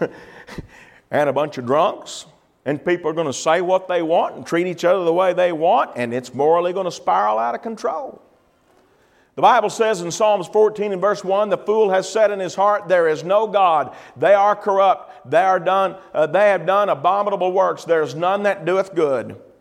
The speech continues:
This passage makes a connection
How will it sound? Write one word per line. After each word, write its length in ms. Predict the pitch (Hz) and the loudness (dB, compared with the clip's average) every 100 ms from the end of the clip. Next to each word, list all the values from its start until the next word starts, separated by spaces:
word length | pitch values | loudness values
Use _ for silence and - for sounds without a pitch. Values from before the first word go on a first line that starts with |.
| _ _ _ _ _ _ _ _ _ _ _ _ _ - | _ _ _ _ _ _ _ _ _ _ _ _ _ 0
This 220 | 247 - | 0 0
passage 580 | - 240 247 - 202 156 | 0 2 0 -2 -4 0
makes 320 | 190 208 - | 0 0 -2
a 80 | 196 | -4
connection 880 | - 175 190 226 - 175 156 156 | -2 0 2 0 -2 -6 -4 -6